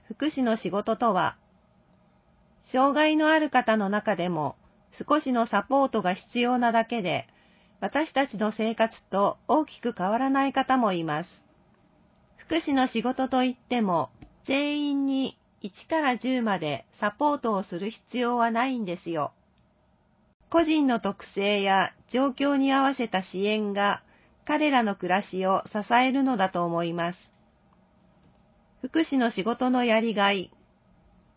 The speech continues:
利用者さんのリアクションを直接見られるので、コミュニケーションが取れたと感じたときは嬉しいです。フィーリングですよね。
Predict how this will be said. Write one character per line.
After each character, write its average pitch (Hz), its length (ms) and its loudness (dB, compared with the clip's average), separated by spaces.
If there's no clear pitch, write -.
利 233 160 0
用 311 200 4
者 285 200 -2
さ 214 160 0
ん 190 100 -2
の 165 300 0
リ 190 160 -2
ア 262 80 -2
ク - 80 -20
シ - 160 -6
ョ 254 40 2
ン 254 240 2
を 233 180 2
直 214 80 -4
接 277 260 -4
見 277 120 2
ら 277 140 2
れ 285 100 0
る 269 140 0
の 180 160 -2
で、 151 260 -4
コ 240 120 -2
ミ 262 120 -2
ュ 311 40 -2
ニ 320 140 -2
ケ 330 220 -2
ー 330 60 -4
シ - 60 -10
ョ 254 100 -2
ン 226 60 -4
が 214 140 -4
取 254 200 -4
れ 254 40 -6
た 190 140 -4
と 185 100 -8
感 240 280 -4
じ 220 100 -16
た 262 160 -4
と 269 100 -8
き 196 160 -8
は 170 240 -2
嬉 240 300 -6
し 269 200 -4
い - 40 -6
で 160 160 -6
す。 - 60 -20
フ 269 60 -4
ィ 294 160 2
ー - 20 0
リ 311 140 2
ン 302 80 2
グ 302 100 0
で 302 140 -2
す - 140 -8
よ 170 180 0
ね。 185 260 -4